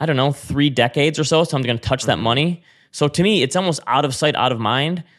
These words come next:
Speaker 1: So all of my retirement accounts are completely in risk assets. Uh,
Speaker 2: Yeah.
Speaker 1: there, there's no reason for me to, to, so I take risk there. And then I think if, if I slowly but surely de-risk my portfolio as I get close to retirement or whatever I'm gonna do,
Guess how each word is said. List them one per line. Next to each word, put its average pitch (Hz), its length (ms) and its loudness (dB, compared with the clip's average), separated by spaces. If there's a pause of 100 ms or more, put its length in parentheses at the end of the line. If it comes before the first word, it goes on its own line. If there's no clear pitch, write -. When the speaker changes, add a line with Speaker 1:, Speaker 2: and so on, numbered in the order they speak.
(200)
Speaker 1:
So - 320 -2 (120)
all 165 280 4
of 156 80 0
my 151 100 2
retirement 147 440 0
accounts 104 520 -4
are 107 480 0
completely 139 500 0
in 127 100 2
risk 127 200 -2
assets. - 540 -6 (540)
Uh, 67 120 -2
Speaker 2:
Yeah. 117 140 0
Speaker 1:
there, - 80 0
there's 135 180 2
no 156 140 4
reason 156 260 2
for 131 120 -4
me 139 100 2
to, 120 320 4
to, 110 200 0 (140)
so 127 140 0
I 127 80 2
take 156 320 -2
risk 131 260 -2
there. 120 380 2 (360)
And 135 80 0
then 135 80 2
I 131 80 2
think 156 380 -4 (540)
if, 165 260 0
if 185 220 -2
I 151 240 4
slowly 143 500 0
but 127 160 0
surely 135 480 -2 (260)
de-risk 135 400 2
my 123 120 0
portfolio 135 520 0
as 123 80 2
I 117 60 -2
get 107 140 -4
close 123 260 -2
to 139 80 -6
retirement 135 460 0
or 113 80 0
whatever 113 260 2
I'm 110 80 -2
gonna 107 160 -2
do, 143 320 0